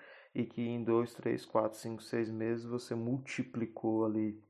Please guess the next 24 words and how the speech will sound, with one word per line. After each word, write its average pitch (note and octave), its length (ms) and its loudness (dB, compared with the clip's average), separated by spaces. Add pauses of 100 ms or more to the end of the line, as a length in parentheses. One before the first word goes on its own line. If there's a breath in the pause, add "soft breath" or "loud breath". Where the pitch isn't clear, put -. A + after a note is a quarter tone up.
(640)
dez A#2 280 8
células A2+ 600 4
em A2 140 -4
vinte, B2 400 -4
ou A#2 80 0
em A2+ 100 -6
trinta, B2+ 420 -2
em A2 80 -6
quarenta G#2+ 460 -2
e - 40 0
por - 160 -4
aí G#2+ 100 0
vai. - 300 -2 (880 loud breath)
Ah, G#2+ 300 -2
não C3+ 380 6
há C#3 80 4
problema B2+ 840 4
em, A2 380 -2
em, G#2+ 420 -6
na G#2+ 140 -6
minha, A2 300 -4
na G#2+ 160 -6
minha A2+ 180 -2
visão, A2 640 2